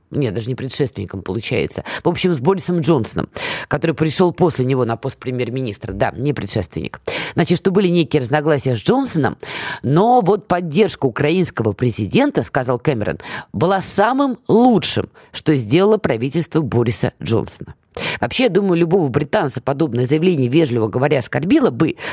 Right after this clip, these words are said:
потому что ещё при Борисе Джонсоне британцы задавали вопрос, что, вы знаете, друзья, у нас тут проблемы с платёжками, у нас тут проблемы с отоплением. Была громкая история в период, когда Борис Джонсон был премьер-министром,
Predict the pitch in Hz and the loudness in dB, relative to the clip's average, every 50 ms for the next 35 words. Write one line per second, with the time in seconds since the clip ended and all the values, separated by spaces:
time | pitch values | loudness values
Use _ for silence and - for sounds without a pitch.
0 | - - _ - 139 - 135 156 175 - - 180 - 175 - - 165 170 151 180 | -12 -12 _ -4 -2 -2 -2 -2 -2 -2 -2 0 0 0 0 2 0 2 4 2
1 | 190 165 143 - 180 160 151 220 247 196 143 113 - - 110 110 - - - - | 2 2 2 0 0 2 4 4 6 4 4 2 0 -2 -2 0 0 -2 -2 -2
2 | 196 196 - - - 110 110 104 131 143 151 156 135 117 110 120 127 - 277 285 | -2 -2 -2 -4 -6 -10 -4 -2 -2 0 0 0 0 0 -2 -2 0 -2 -2 -2
3 | - - 165 - - - - - - 127 - 254 294 277 233 160 139 165 190 180 | 0 -2 -2 -2 -2 -8 -12 -8 -6 -2 -2 0 0 0 0 0 0 2 2 2
4 | 147 151 120 90 92 143 196 233 - - 170 - - 151 127 131 214 254 220 151 | 2 0 0 0 0 0 0 0 0 -2 -6 -2 -2 -2 0 2 2 2 2 0
5 | - - - - _ _ - - - - - 247 - - 120 135 151 - - - | 0 -4 -12 -20 _ _ -20 -20 -4 0 0 0 0 2 0 0 0 0 -2 -4
6 | 101 - 78 - - - - - - 110 156 202 208 - 202 - - 190 170 156 | -6 -6 -8 -10 -12 -14 -14 -10 -4 0 0 0 2 0 -2 -2 -2 -2 0 0
7 | 226 254 208 311 - - - - - 185 - 269 - - 127 139 151 165 151 139 | 0 0 0 0 -2 -4 -6 -4 -2 0 0 -2 -2 -2 0 0 0 2 0 0
8 | 117 - - - - - - 185 170 196 214 214 175 151 190 214 254 269 254 214 | -2 -2 -4 -8 -10 -6 -2 0 0 2 2 0 0 0 0 2 4 4 2 2
9 | 160 - - 131 98 110 - - - - 180 233 262 226 196 151 120 - - 147 | 0 0 0 0 0 -2 -4 -2 0 2 4 4 6 4 4 2 0 -2 -2 0
10 | 156 196 190 160 - - 147 143 139 139 139 123 156 196 208 185 143 131 110 98 | 2 4 2 2 2 0 0 0 0 -2 0 2 4 4 4 4 2 -2 -2 2
11 | 127 180 190 170 - - 123 117 120 123 156 139 139 - 131 131 139 156 170 139 | 2 2 4 2 2 0 -2 -2 0 0 0 0 -2 -4 -4 -2 0 2 0 0
12 | 117 110 110 110 123 175 233 233 - - 156 127 - | -2 -4 -6 -2 0 0 0 0 0 -2 -4 -4 -4